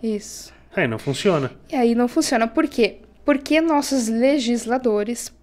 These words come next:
Speaker 1: prometeram, é, é, ser mais, é, digamos assim, ter uma punição mais forte contra o crime de tráfico de pessoas, certo? Então, essa, essa mu-,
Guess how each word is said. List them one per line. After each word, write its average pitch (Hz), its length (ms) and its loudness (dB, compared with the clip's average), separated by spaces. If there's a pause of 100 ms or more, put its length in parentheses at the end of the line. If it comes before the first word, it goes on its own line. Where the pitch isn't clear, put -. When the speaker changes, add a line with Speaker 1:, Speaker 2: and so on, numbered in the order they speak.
Speaker 1:
prometeram, 320 920 4 (600)
é, 190 420 -2 (800)
é, 202 720 0 (500)
ser 285 300 6
mais, 277 840 0
é, 214 300 -4
digamos 208 260 -2
assim, 208 460 -6 (560)
ter 277 240 8
uma 277 180 2
punição 285 540 4
mais 294 280 0
forte 254 540 4
contra 233 340 -2
o - 40 -8
crime 226 300 0
de 208 80 -8
tráfico 214 380 -6
de 196 80 -6
pessoas, - 720 -12 (720)
certo? 285 480 -8 (380)
Então, 262 260 6
essa, 302 200 2
essa 262 300 4
mu-, 247 140 4